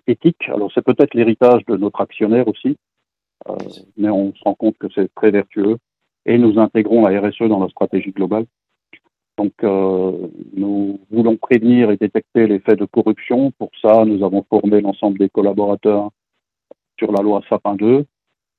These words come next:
Euh, nous avons mis en place un dispositif d'alerte interne confidentielle qui permet à tout collaborateur de signaler, euh, une dérive ou quelque chose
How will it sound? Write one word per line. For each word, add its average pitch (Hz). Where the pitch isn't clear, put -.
Euh, 92
nous 107
avons 117
mis 135
en 127
place 131
un 110
dispositif 104
d'alerte 107
interne 120
confidentielle 117
qui 113
permet 110
à 110
tout -
collaborateur 113
de 101
signaler, 107
euh, 92
une 101
dérive 107
ou 117
quelque 107
chose 113